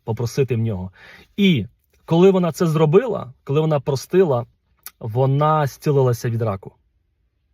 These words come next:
Я не знаю про інших жінок, це її історія. Вона зцілилася від раку. Коли вона закрила ці двері, коли вона зрозуміла, що там, де вхід, непрощення, там і вихід, а вихід — це прощення.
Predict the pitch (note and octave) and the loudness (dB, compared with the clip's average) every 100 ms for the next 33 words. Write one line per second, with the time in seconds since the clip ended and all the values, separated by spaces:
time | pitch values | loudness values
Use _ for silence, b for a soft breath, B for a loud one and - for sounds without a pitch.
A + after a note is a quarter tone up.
0 | _ _ _ _ _ _ _ _ C#3 C#3+ | _ _ _ _ _ _ _ _ -6 -4
1 | C#3+ E3+ D3+ C#3+ F#3+ G3 E3 C3 A#2+ A#2+ | 0 2 0 -2 0 0 0 -2 0 -2
2 | G2+ - D3 D#3+ E3 C3+ A#2 D3 C3+ G#2 | -4 -4 -2 0 0 -2 -4 -2 -2 -2
3 | G2 b b b A#2+ C#3 F#3 G3 - D#3 | -10 b b b -2 2 2 0 -2 -2
4 | E3 D3+ - C3+ C3 C3+ A2 - - _ | 0 0 -2 -4 -4 -6 -6 -14 -20 _
5 | b b b - D3 F3 D3 D3+ E3+ F#3+ | b b b 0 2 2 2 0 2 2
6 | G#3 C3+ C3+ - D3+ C#3 - C3 A#2+ B2 | 0 -4 -6 -4 -2 -2 -2 -4 -2 -2
7 | G#2 G#2+ C#3 D3 C#3+ B2+ C3 B2+ D#3 F3 | -2 -4 -2 0 -2 -2 -4 -4 -2 0
8 | C3+ - C#3+ A#2+ b b b D#3+ D#3+ C#3+ | -2 -4 -4 -4 b b b 0 2 -2
9 | B2+ - G#3+ A3 _ C3+ C3 C#3+ C3+ - | -4 -4 -6 -6 _ -6 -2 2 0 0
10 | G#2+ G#2+ C#3 D3 C#3+ C#3 C3+ - G2+ _ | -6 -4 -4 -4 -2 -2 -2 -6 -12 _
11 | b b B2+ D#3 - B2+ D#3 C3+ D3 D3 | b b 0 0 -4 -6 -4 0 2 2
12 | C3 - F2+ F#2+ | 0 -4 -10 -12